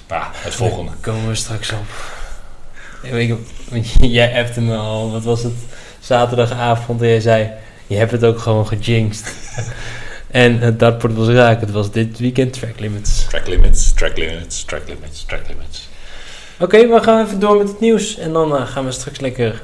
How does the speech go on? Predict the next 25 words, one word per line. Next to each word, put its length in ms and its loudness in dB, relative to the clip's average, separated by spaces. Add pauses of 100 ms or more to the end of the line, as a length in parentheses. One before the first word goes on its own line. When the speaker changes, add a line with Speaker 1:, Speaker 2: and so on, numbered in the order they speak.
Speaker 2:
naar 300 -2
het, 220 -6
eh, 240 -4 (1160)
naar 120 -6
de 140 0
race, 360 -2
naar 260 -6
het 160 -2
racen. 540 -4 (600)
Ten 260 -8
tweede, 380 -10
het 140 -10
was 180 -12
een 60 -12
sprintweekend 760 -12 (120)
en 80 -10
wat 180 -6
was 200 -6
het 220 -10 (260)
druk. 480 -6 (320)
Speaker 1:
Jezus. 600 0
Speaker 2:
Ik 140 -4
heb 240 0 (100)
op 180 -12
zondagavond 640 0